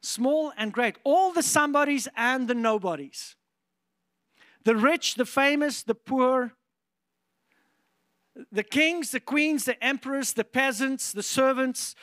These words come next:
the presidents, the voters, the whoever they might be,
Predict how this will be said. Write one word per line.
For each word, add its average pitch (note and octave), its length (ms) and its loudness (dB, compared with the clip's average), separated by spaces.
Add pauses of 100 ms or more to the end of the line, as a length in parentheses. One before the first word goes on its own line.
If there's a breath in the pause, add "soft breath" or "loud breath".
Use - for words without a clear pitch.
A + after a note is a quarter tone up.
(200 loud breath)
the G#3+ 80 0
presidents, D4 760 0
the A3+ 140 0
voters, B3+ 640 -2
the G#3+ 340 0 (500 soft breath)
whoever A#3+ 440 0
they B3+ 120 0
might A#3+ 260 0
be, B3+ 180 -2